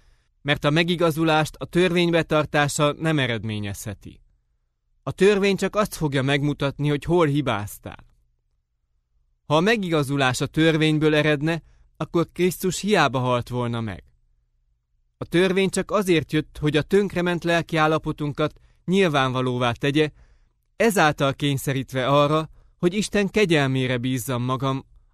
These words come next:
amely kegyelmet Jézus Krisztuson keresztül nyújtotta számomra Isten. Az emberek azonban nagyon önelégültek lettek,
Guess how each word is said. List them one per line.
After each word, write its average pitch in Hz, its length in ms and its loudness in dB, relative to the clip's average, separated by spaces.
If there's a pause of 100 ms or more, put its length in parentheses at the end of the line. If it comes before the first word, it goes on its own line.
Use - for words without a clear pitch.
(100)
amely 170 220 4
kegyelmet 180 540 0
Jézus 202 360 -2
Krisztuson 135 560 -6
keresztül 123 480 -6
nyújtotta 123 500 -6
számomra 139 600 -2
Isten. - 540 -12 (2500)
Az 156 140 -2
emberek 226 400 0
azonban 151 340 2
nagyon 156 340 0
önelégültek 127 840 0
lettek, 139 440 -2